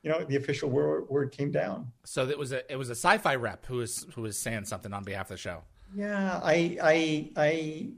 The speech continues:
Speaker 1: don't recall who
Speaker 2: Mm-hmm.
Speaker 1: said it, um, but, uh, it, it definitely wasn't Brad or, or, or Robert.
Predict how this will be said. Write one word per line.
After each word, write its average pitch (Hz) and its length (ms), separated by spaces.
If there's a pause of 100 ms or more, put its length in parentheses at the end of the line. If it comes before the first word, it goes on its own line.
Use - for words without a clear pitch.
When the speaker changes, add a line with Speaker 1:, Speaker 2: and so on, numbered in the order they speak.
(500)
Speaker 1:
don't 170 240
recall 135 420
who 135 340
Speaker 2:
Mm-hmm. 135 40
Speaker 1:
said 135 300
it, - 320 (460)
um, 127 920
but, 131 360
uh, 143 500
it, 151 160
it 151 160
definitely 135 260
wasn't 117 220
Brad - 200
or, - 60
or, 147 380
or 139 100
Robert. 135 440